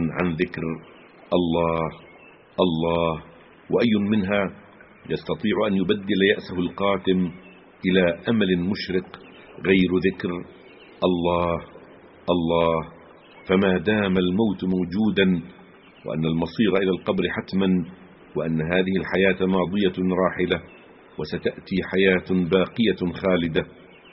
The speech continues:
فإن قيل: "المدفع، البندقية"،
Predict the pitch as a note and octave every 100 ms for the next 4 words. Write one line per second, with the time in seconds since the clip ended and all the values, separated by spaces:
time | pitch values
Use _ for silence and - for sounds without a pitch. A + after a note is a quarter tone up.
0 | - - G2 F#2 - A2 G#2 G2 F#2 E2+
1 | - - - - F#2 F#2+ G2 F#2+ - F#2
2 | D2+ - - - - G#2 F#2 F#2+ F2+ F#2
3 | A2+ G#2 F#2